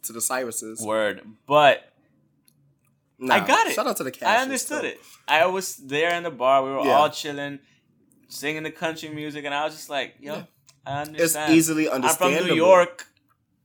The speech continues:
Speaker 2: and I'm more used to different things, and I don't listen to country music, but
Speaker 1: It's
Speaker 2: once
Speaker 1: w-
Speaker 2: I got there, once you get into the groove, you mellow out a little bit,
Speaker 1: As a
Speaker 2: and you're
Speaker 1: New
Speaker 2: just
Speaker 1: Yorker,
Speaker 2: like
Speaker 1: is it this?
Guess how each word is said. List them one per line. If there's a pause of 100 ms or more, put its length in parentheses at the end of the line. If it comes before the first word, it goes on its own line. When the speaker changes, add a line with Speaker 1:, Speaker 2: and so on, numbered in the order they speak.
(240)
Speaker 2:
and
I'm
more
used
to
different
things,
and
I
don't
listen
to
country
music,
but
Speaker 1:
It's
Speaker 2:
once
Speaker 1:
w-
Speaker 2:
I
got
there,
once
you
get
into
the
groove,
you
mellow
out
a
little
bit,
Speaker 1:
As
a
Speaker 2:
and
you're
Speaker 1:
New
Speaker 2:
just
Speaker 1:
Yorker,
Speaker 2:
like
Speaker 1:
is
it
this?